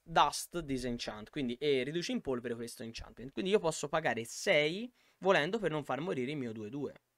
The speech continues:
Cosa che farò perché son curioso di vedere. Esatto, Dust, e infatti lui è andato,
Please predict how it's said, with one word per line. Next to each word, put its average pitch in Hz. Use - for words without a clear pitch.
Cosa 185
che 180
farò 143
perché -
son -
curioso 127
di 147
vedere. 110
Esatto, 156
Dust, -
e -
infatti -
lui 117
è 113
andato, 104